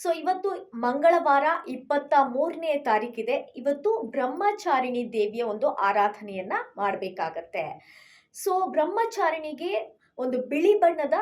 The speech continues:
ಬಟ್ಟೆಯನ್ನ ಧರಿಸ್ಬೇಕಾಗತ್ತೆ, ಅಂದ್ರೆ ಸೀರೆಯನ್ನ ಧರಿಸ್ಬೇಕು ಬಿಳಿ ಬಣ್ಣದ್ದು.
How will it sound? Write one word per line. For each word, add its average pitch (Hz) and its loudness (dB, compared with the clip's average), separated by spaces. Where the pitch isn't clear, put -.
ಬಟ್ಟೆಯನ್ನ 226 -2
ಧರಿಸ್ಬೇಕಾಗತ್ತೆ, 214 -2
ಅಂದ್ರೆ 285 -4
ಸೀರೆಯನ್ನ 269 -2
ಧರಿಸ್ಬೇಕು 240 0
ಬಿಳಿ 247 -2
ಬಣ್ಣದ್ದು. 190 -6